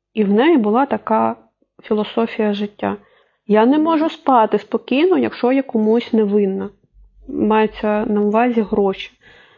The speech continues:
Я завжди маю бути, м, в когось в долгу, тоді я можу гарно спати. В неї склався такий паттерн.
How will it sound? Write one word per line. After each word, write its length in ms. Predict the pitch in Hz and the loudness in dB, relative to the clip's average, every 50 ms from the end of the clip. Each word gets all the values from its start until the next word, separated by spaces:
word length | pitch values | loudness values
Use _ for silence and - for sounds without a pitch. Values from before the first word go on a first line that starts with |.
| _ _ _ - | _ _ _ -2
Я 240 | 226 220 220 220 | 0 2 2 2
завжди 340 | 208 214 208 208 202 220 269 | 2 0 -2 0 0 2 2
маю 380 | 294 262 233 226 220 208 208 214 - _ _ _ - - | 4 4 4 2 2 0 -2 -6 -10 _ _ _ -20 -8
бути, 760 | - 220 214 214 208 202 214 214 214 - 220 208 208 214 208 - - - - _ _ _ _ _ _ _ _ - | -4 -2 0 0 0 0 0 -2 0 0 0 0 0 0 -4 -8 -16 -20 -20 _ _ _ _ _ _ _ _ -6
м, 420 | 226 - 220 220 214 208 208 208 | -4 -2 0 0 0 0 0 0
в 160 | 208 208 - | -2 -4 -4
когось 520 | - - 220 220 196 202 202 202 - - - _ _ _ | -2 0 0 0 0 -2 -4 -4 -8 -14 -20 _ _ _
в 140 | 202 196 190 | -4 -2 0
долгу, 540 | 185 202 202 190 185 214 254 330 381 381 - _ _ _ _ _ _ _ _ _ _ _ _ _ _ _ _ _ _ _ _ _ _ _ _ _ _ _ _ _ _ _ _ _ _ _ _ _ _ - - | 2 0 0 0 0 0 0 0 -2 -4 -8 _ _ _ _ _ _ _ _ _ _ _ _ _ _ _ _ _ _ _ _ _ _ _ _ _ _ _ _ _ _ _ _ _ _ _ _ _ _ -2 0
тоді 260 | 208 190 202 233 277 | 0 2 2 2 4
я 100 | 311 277 | 4 2
можу 320 | 226 208 214 233 214 208 | 2 2 2 2 0 0
гарно 300 | 185 185 202 208 208 208 | 0 0 0 2 0 -2
спати. 520 | - - - - 208 202 196 - - 101 104 - _ _ - - - - - _ _ _ _ _ _ _ - | -4 -6 -4 -2 -2 -2 -2 -4 -6 -10 -12 -12 _ _ -20 -20 -20 -20 -20 _ _ _ _ _ _ _ -4
В 160 | 214 190 185 | -2 0 2
неї 240 | 214 220 277 302 247 | 2 4 4 2 0
склався 420 | - - - 220 262 269 - 220 | -2 -2 0 0 0 0 -2 -4
такий 260 | - 220 - - 247 | -4 -4 -4 -4 -4
паттерн. 480 | 254 - - 214 202 190 196 - 226 | -4 -2 -2 0 0 -2 -4 -8 -14